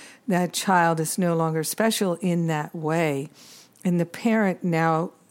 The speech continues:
doesn't have their specialness anymore. And I've seen parents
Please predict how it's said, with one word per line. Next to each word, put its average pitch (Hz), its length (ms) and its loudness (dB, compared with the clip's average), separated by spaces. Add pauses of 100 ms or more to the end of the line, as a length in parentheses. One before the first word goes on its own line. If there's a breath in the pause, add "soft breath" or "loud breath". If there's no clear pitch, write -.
(120)
doesn't 180 360 0
have 156 320 -4
their 180 300 2
specialness 151 920 -4 (460 loud breath)
anymore. 156 680 0
And 165 360 0 (300 loud breath)
I've 175 200 2
seen 196 400 2
parents 175 720 0